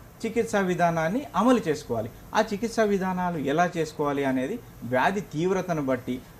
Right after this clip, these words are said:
ఆ రో-, ఆ, ఆ గొర్రె యొక్క వయసును బట్టి, ఆ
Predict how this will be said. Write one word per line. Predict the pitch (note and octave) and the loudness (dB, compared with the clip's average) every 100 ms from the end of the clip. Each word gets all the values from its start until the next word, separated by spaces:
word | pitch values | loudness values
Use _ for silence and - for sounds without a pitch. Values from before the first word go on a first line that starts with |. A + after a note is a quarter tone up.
| B2+ | 0
ఆ | D#3 C#3 | 0 4
రో-, | D3+ F3 | 4 4
ఆ, | B2+ C#3+ - | 2 0 0
ఆ | C#3+ | 0
గొర్రె | D3+ C3+ D3 F3+ | 0 0 -2 -2
యొక్క | F3 D#3 | -4 -4
వయసును | B2 A#2+ D3 D#3 C#3+ | -2 0 0 -2 -4
బట్టి, | C#3 B2 C3 - - - - | -4 -4 -6 -6 -14 -18 -4
ఆ | C#3 D3+ | 0 2